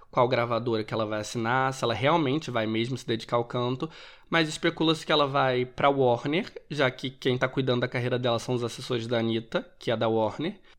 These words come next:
E, bom, as escolhas dela no momento deixam claro que ela se sente confortável com estilos musicais nordestinos, uma escolha, aliás, muito coerente com o que faz sucesso no momento, como todos vocês que ouviram o episódio da semana passada sabem.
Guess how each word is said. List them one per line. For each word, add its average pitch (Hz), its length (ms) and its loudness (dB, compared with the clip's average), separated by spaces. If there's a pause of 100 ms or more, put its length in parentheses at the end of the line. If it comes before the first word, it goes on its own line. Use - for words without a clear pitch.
(180)
E, 262 60 2
bom, 196 220 8
as 143 100 2
escolhas 170 380 4
dela 160 180 8
no 160 60 4
momento 151 500 2
deixam 165 300 0
claro 139 580 2 (120)
que 151 800 -4 (360)
ela 139 200 8
se 135 80 -4
sente 139 220 0
confortável 135 680 2
com 135 160 -2
estilos 131 400 -2
musicais 123 440 0
nordestinos, 127 840 0
uma 131 120 2
escolha, 131 280 0
aliás, 127 300 2
muito 131 320 0
coerente 147 580 2
com 180 120 -2
o 165 40 0
que - 80 -8
faz 139 200 0
sucesso 131 300 -2
no 127 60 2
momento, 117 460 0
como 139 200 0
todos 131 240 2
vocês 131 380 0
que - 100 -4
ouviram 127 420 4
o 135 60 2
episódio 120 360 0
da 117 80 0
semana 117 260 -2
passada 117 400 -2
sabem. 110 560 0